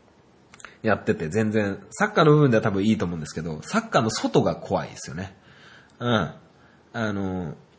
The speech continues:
まあね、友達を傷つけることはもう絶対に許さないようにしてますし、はい。あの、マナーを守れないとか、そういうところに関して、まあ、要は、サッカーでいうオフザピッチと呼ばれる、サッカーのプレー以外の部分、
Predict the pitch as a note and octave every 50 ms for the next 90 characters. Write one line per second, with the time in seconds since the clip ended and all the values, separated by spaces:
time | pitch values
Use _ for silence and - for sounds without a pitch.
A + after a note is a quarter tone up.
0 | _ _ _ - C3 C3 A#2 G#2+ F#2+ G2 G2+ - B2 B2+ C#3+ C#3+ C#3+ C#3 C#3 -
1 | C#3 C#3 C3+ C3+ C3+ C3+ C3+ C3+ C3+ C3+ C3+ C3+ C#3 C3+ B2 A#2+ A#2 - - B2+
2 | C#3 C#3 C3+ - - D3 C3 - G#2+ G2 - F#2+ F#2 F#2 F#2+ F#2 - - - D3
3 | C3+ C3+ - - - D#3 D3+ D3+ C#3+ C#3+ C#3+ C#3+ - D#3 C3+ A2 G2 F#2 F2+ F2
4 | - - F#2+ F2+ E2+ - - - - D#2 D2 - - - - - - - - -
5 | - - - - - - F2+ D#2+ D2+ C#2+ - - - - - - - _ - -
6 | - - - - - G#2+ G#2 C3 B2+ A2 G#2 A#2 D3+ F3 F3+ E3+ D3 B2 A2 G2+
7 | G2 G2 G2+ G#2 A#2+ B2 B2 B2 A#2 G2+ F2+ F2 - D#2+ - - D#2+ D2 C#2 -
8 | - - - - - - - - - - - - - - - G3+ G3+ G3+ G3 G3+
9 | G3+ F#3+ F#3 F#3 G3+ F#3 F3+ F3+ F3 E3+ B2+ A2 G2 G#2 F#2+ F#2+ F#2+ - F2 F#2+
10 | A#2+ C3+ C#3 D3+ D#3+ C#3 A2+ F#2 E2 E2+ - - - - - F3 D#3+ - B2 G2
11 | F2+ F2 F#2+ - A#2+ B2+ C3 - A3 G#3 A3 A3 G#3+ - A3 G3+ - - - -
12 | - F#3 - B2 G2+ F2+ F#2+ F#2 F2+ G2 G2 A2+ A#2 G#2 D#2+ - - - - -
13 | - _ - - - G3+ G3+ G3+ - - - F3 D#3+ D3 C#3 C3+ C3 C3+ - E3+
14 | E3+ F#3+ F#3+ F#3 D#3+ C#3+ A#2+ - - G#3+ A#3 A3+ B3 A#3 G#3+ F3 E3 D#3 C3+ A#2+
15 | B2 A#2+ A2 G2+ E2+ D2+ C2+